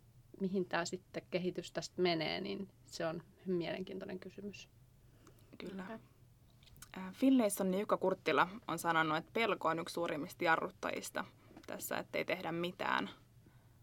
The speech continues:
Speaker 2: Onks, mut onks, onks yritykselle syytä pelätä, jos ite koetaan, että ollaan oikealla asialla?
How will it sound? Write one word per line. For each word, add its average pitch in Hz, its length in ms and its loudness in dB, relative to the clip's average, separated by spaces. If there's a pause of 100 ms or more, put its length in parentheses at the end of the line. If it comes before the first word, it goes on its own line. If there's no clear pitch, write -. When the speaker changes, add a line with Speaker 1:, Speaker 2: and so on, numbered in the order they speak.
(440)
Speaker 2:
Onks, 208 240 -4
mut 185 200 -2
onks, - 340 0 (140)
onks - 180 0
yritykselle 247 400 2
syytä 208 320 2
pelätä, - 340 0
jos 165 300 -2
ite - 260 2
koetaan, - 480 0
että 160 140 -6 (100)
ollaan 143 300 4
oikealla - 400 -2
asialla? - 420 -6